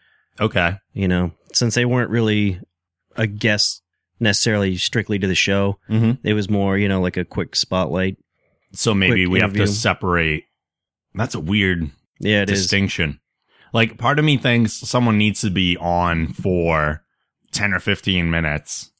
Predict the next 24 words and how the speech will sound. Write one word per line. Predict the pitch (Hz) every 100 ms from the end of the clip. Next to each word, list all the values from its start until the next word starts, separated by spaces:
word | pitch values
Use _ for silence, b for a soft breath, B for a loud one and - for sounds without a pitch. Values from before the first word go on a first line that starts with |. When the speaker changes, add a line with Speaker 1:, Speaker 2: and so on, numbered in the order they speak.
| -
Speaker 1:
Like, | 101
Speaker 2:
Sure. | 135
Speaker 1:
at | 123
least | 160 -
a | 113
quarter | - 123 123 113
to | 107 110
a | 85
half | - 98 95
of | 92
an | 87 87
episode | 90 82 87 78
to |
count | - 87 87
as | 80 76
really | 80 80 73
a |
guest. | 71 71 78 71 - - - _ _ _ _ -
But | 85 78 78 _ _ _ _ _ _ _
I | 92 92 95 110
just, | 113 117 -
I | 110 104
find | 107 107
it | 104 87